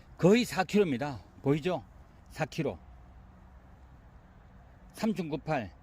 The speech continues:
거의 사 킬로입니다. 그러면 다섯 개니까 하나당 팔백 그램, 오팔에 사십, 거의 백 그램씩 차이 나네요.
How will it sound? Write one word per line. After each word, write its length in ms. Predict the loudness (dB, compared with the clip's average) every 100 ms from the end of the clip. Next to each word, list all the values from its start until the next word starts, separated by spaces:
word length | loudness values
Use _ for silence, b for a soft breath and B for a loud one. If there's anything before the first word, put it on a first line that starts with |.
| -20 -20 -20 -10
거의 200 | 0 2
사 160 | 2 -6
킬로입니다. 480 | -2 -2 -2 -4 -4
그러면 440 | 0 0 0 -4 -10 B B B -2
다섯 260 | -2 -2
개니까 360 | -4 -4 -2 -4
하나당 560 | -4 0 2 2 0 -4 -14 -20 B B B B B -20 -8
팔백 400 | 0 2 4 2
그램, 320 | 0 -4 -6 -10 -12 -14 -12 -12 -12 B B B -4
오팔에 300 | 0 0 0
사십, 480 | -2 -4 -4 -8 -10 -16 -20 -20 -10
거의 520 | 4 6 8 6 0 -4 -2
백 160 | 2
그램씩 400 | 4 4 2 -4
차이 220 | -10 -4
나네요. 440 | -4 -4 -6 -8